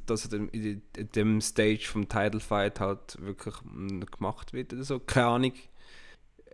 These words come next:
Eben, es ist, es ist so schwierig, die ganze Situation dort eigentlich, äh, können zu beurteilen.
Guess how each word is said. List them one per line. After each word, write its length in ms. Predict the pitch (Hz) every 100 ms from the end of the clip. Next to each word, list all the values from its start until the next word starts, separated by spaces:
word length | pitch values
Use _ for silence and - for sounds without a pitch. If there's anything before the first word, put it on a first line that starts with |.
| -
Eben, 160 | 123 107
es 100 | 110
ist, 160 | 113
es 180 | 131 -
ist 120 | 127
so 480 | - 156 180 185 180
schwierig, 380 | - 151 160 147
die 100 | 127
ganze 280 | 135 139 139
Situation 560 | 131 131 120 127 131 127
dort 220 | 131 127
eigentlich, 420 | 113 123 123 117
äh, 60 | - - - -
können 220 | 113 113
zu 120 | -
beurteilen. 1000 | - - 123 127 - 127 127 127 127 123